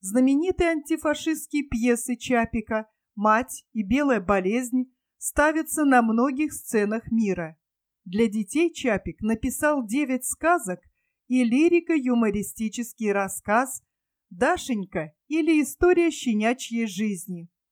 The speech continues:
Эти произведения вошли в сборник "Сказки и веселые истории". Добрая повесть о щенке "Дашенька" или "История щенячьей жизни" Карела Чапика — классика чешской литературы.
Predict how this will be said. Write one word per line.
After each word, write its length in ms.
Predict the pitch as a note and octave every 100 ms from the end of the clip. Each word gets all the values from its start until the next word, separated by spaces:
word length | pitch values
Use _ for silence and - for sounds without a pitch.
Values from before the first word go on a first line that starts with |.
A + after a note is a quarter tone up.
| _ _ _
Эти 260 | - G#3+ A3+
произведения 880 | - A3 G#3+ F#3+ G#3 F#3 A#3+ A3+ F#3+
вошли 380 | G#3 G3+ A#3 G#3+
в 40 |
сборник 580 | F#3+ F3 G3+ G#3 G#3 -
"Сказки 840 | - - A3 B3+ B3+ - B3+ A#3+
и 140 | A3 A3
веселые 640 | G#3+ - A#3 A3 A3 A3+ -
истории". 680 | A3+ - C4 A3+ F#3 E3 D3+ _ _ _ _ _
Добрая 580 | A3 F#3+ D#4 C4+ C#4 B3+
повесть 560 | B3+ C#4 D4+ B3 G#3+ -
о 160 | A#3 A#3+
щенке 680 | - C4 A#3+ A#3 B3+ C#4+ C#4+ _ _ _ -
"Дашенька" 720 | F#3 C4 C#4 - G#3+ G3+ G#3
или 440 | G3 A3+ A3+ A3 A3 A3
"История 540 | G#3+ - B3 A#3 G#3+
щенячьей 760 | G3 - A3 A3 G#3+ G#3+ G#3 G3
жизни" 640 | F#3 C#4 D4+ A3+ G3 D#3+ _
Карела 500 | - B3+ A#3+ A3+ A3+
Чапика — 720 | A3 - F4+ F4+ A#3+ G3 D#3+ - _ _ _
классика 640 | - A3+ C4+ D#4 - D4+ C#4+
чешской 560 | - A#3+ B3 - C4
литературы. 960 | A#3+ A#3 - A#3 B3 B3 B3+ G3+ E3+ D3+